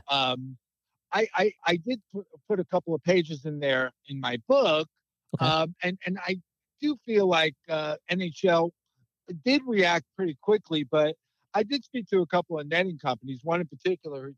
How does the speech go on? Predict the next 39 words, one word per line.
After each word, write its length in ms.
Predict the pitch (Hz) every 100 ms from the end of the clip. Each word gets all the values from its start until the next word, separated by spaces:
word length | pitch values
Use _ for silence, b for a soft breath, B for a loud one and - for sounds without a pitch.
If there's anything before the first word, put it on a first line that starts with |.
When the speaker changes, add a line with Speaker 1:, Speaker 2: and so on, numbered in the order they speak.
| -
Speaker 1:
told 220 | 139 131
me 220 | 135 131 _ _ _
that 100 | 156
minor 320 | 156 180 226 233
league 220 | 175 135
hockey 480 | 135 131 - 139 139
is 120 | 123
still 300 | _ 143 127
a, 120 | 123 -
a 40 |
little 220 | 131 135
bit 160 | 107 120
of 80 | 107
a 80 | 110 _ _ _ _ _ _
Speaker 2:
Yeah. 220 | 135 107
Speaker 1:
Um, 300 | 147 139 143 139
so 540 | _ 175 156 151 160 -
I 120 | 208
wouldn't 240 | 262 277
give 200 | 254 214
N 140 | 202 190
H 160 | 165
L 140 | 180 165
all 180 | 185 185
that 220 | 170 151
credit 360 | _ 170 151 156 _ _ _ _
until 460 | 165 165 196 185 180
an 80 | 160
independent 540 | 170 151 160 151 147
survey 400 | - 165 151 139
was 240 | 135 135 _
done 300 | 127 117 113
Speaker 2:
Sure. 220 | 117 120 _ _
Speaker 1:
on 100 | 143
the 120 | 147 147
N 120 | 147
H 240 | 139 131 147
L, 280 | 131 123
and 200 | 123 117